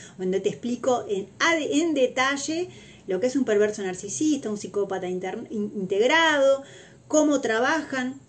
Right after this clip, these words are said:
sobre las personas empáticas o con alto nivel de empatía o los pas, los altos ni-, los altos niveles de sensibilidad y cómo se vinculan desde ahí y desde ahí comienzan a tejer, ¿no? Comienzan a tejer un desarmar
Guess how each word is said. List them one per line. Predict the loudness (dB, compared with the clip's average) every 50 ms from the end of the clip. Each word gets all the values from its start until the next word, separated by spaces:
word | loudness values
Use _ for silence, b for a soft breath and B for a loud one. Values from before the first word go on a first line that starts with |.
| -20 -20 -20
sobre | -6 -4 0 4 4 4
las | 4 4 0
personas | -6 -8 -6 -6 -6 -6 -6 -6
empáticas | -6 -6 -4 -2 -2 -2 -2 -4 -6 -4 -4 -4 -4 -4 -6 -8
o | -8 -2
con | 0 2 2 2
alto | 0 0 0 0
nivel | 0 4 4 4 6 6 6 4
de | 4
empatía | 2 0 -4 -6 -8 -8 -6 -4 -2 -2 -2 -2
o | -2 -2
los | -4 -4 -6
pas, | -6 -4 -2 -2 -2 -2 -4 -8
los | -8 -8
altos | -8 -8 -8 -6
ni-, | -6 -8 -8 -8 -10
los | -10 -10 -8 -6
altos | -6 -6 -6 -6
niveles | -4 -2 2 2 2
de | 2 0
sensibilidad | -4 -8 -8 -6 -6 -6 -4 -4 -2 -2 0 0 0 0 -2 -4 -6
y | -8
cómo | -6 -4 -4 -4 -4
se | -4 -4 -4
vinculan | -4 -4 -4 -4 -4 -4 -4
desde | -4 -4 -4 -4
ahí | -2 -2 -2 -2 -2 -4
y | -6 -4
desde | -4 -2 -2
ahí | -2 -2 0
comienzan | 0 0 0 2 0 0 -2 -2 -4
a | -4 -4
tejer, | -4 -6 -8 -8 -12 -14 -14 -14 B B B B B B B B B B B
¿no? | -2 -2 -2
Comienzan | 0 0 -2 0 0 0 -2
a | 0
tejer | -2 -2 -4 -2 -2 0
un | 0 4
desarmar | 4 2 2 2 -2 -4 -4 -2 0 0 0 0 0 0 0 -2 -4